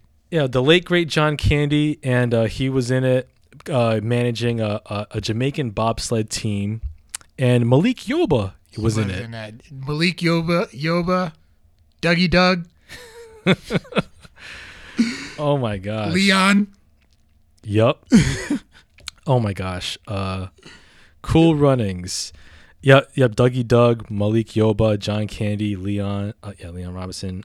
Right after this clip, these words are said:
Speaker 1: Um, let me see. It is. I'm, I'm, I'm reading the Wikipedia synopsis.
Speaker 2: Me too.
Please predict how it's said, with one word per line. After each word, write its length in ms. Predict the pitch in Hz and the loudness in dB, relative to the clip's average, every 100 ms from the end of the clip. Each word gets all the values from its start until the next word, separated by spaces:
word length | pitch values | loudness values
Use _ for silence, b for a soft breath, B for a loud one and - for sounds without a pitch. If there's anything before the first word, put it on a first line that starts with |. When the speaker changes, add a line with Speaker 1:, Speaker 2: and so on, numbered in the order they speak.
| - | -10
Speaker 1:
Um, 520 | 98 95 95 95 95 _ B B B B B B B B B B | -6 -6 -6 -8 -12 _ B B B B B B B B B B
let 60 | 151 | -2
me 60 | 127 | 0
see. 140 | 120 120 | 0 4
It 160 | 139 135 | 4 6
is. 220 | 127 - 139 | 4 0 -2
I'm, 140 | 131 | -2
I'm, 180 | 135 139 | 0 0
I'm 180 | 147 143 | 0 2
reading 180 | 165 156 | 0 0
the 100 | 120 | -2
Wikipedia 560 | 127 - - 117 110 | -2 -2 -2 0 -2
synopsis. 600 | - 101 98 - - 87 | -2 -4 -6 -6 -8 -6
Speaker 2:
Me 100 | 147 | -6
too. 180 | 135 - | -6 -12